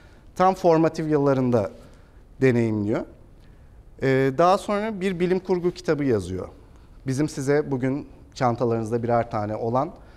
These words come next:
e, Anthem kitabı, Türkçe'ye Ego olarak çevrilmiş. Kendisi ismine Ego koymak istemiyor bu arada. Ego'nun çünkü spoiler olabileceğini düşünüyor kitabın içeriği konusunda. Fakat,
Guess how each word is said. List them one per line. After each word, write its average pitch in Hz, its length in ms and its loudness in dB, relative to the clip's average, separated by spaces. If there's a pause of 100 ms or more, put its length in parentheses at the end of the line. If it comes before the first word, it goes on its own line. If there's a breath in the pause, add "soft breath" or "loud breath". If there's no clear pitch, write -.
(360 loud breath)
e, 113 60 -2 (300)
Anthem 139 420 2
kitabı, 123 380 -4
Türkçe'ye 123 360 -2
Ego 127 180 2
olarak 107 400 0
çevrilmiş. 113 600 -6 (560 soft breath)
Kendisi 135 420 0
ismine 143 340 -2
Ego 143 160 0
koymak 139 380 0
istemiyor 127 480 -2
bu 117 100 2
arada. 123 420 0
Ego'nun 123 540 -2
çünkü 120 360 -6
spoiler 123 460 0
olabileceğini 113 560 -2
düşünüyor 101 380 -8
kitabın 101 340 -8
içeriği 101 500 -6
konusunda. 113 560 -8
Fakat, 120 420 -6